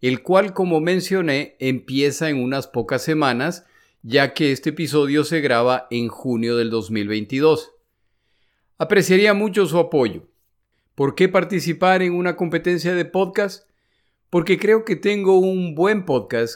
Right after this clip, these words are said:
que merece competir. No estoy muy familiarizado con la competencia, me imagino que es muy difícil ganar, pero eso no quiere decir que no podamos competir. Podemos ganar esto juntos.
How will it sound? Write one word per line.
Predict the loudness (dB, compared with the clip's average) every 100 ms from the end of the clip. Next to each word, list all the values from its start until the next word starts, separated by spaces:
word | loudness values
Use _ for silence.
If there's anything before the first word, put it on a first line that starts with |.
| -6
que | -2
merece | 2 2 0 -2 -4
competir. | -4 0 -2 -2 -6 -6 _ _ _ _ _ _ -4
No | -4
estoy | 2 2
muy | 4 2
familiarizado | 0 0 2 0 0 0 0 0 0
con | -4 -4
la | -4
competencia, | -4 -2 -2 0 -2 -2 -2 -2 -4
me | -4
imagino | -2 0 0 -2 -2
que | -2
es | -2
muy | -2 0
difícil | -2 -2 -4 -6 -4
ganar, | -2 -2 -2 -6 -10 _
pero | -4 -2
eso | -2
no | -4 -2
quiere | 0 0
decir | 0 -2 -2 -6 -6
que | -6
no | -6 -4
podamos | 0 0 0 -4 -6
competir. | -8 -6 -6 -6 -8 -8 _ _ _ _ _ _ _ _ _ _ _ -2
Podemos | 2 4 4 2
ganar | 2 2 2 2
esto | 0 -4
juntos. | -4 -6 -8 -16 -20